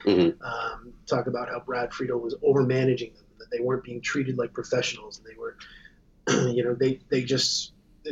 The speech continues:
Speaker 2: there was a, there was a, clearly a lack of comfort,
Speaker 1: Mm-hmm.
Speaker 2: uh, and frustration that Diego was developing under Brad Friedel. Then you have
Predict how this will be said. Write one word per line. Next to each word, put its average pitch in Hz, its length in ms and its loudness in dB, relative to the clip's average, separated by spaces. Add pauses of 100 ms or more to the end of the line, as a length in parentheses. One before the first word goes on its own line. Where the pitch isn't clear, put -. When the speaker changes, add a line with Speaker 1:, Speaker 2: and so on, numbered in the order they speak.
Speaker 2:
there 151 100 -2
was 135 180 2
a, 131 140 4 (100)
there 143 120 -2
was 135 140 0
a, 131 40 -6
clearly 175 420 6
a 131 60 4
lack 139 280 2
of 123 120 -8
comfort, 135 500 -4 (360)
Speaker 1:
Mm-hmm. 95 280 6
Speaker 2:
uh, - 120 -8
and 127 140 -10
frustration 131 600 0
that 120 120 -16
Diego 123 420 -2
was 117 140 -10
developing 120 560 -10
under 113 160 -20
Brad - 300 -12
Friedel. 127 320 -6
Then 120 160 -8
you 123 80 -2
have 117 80 -6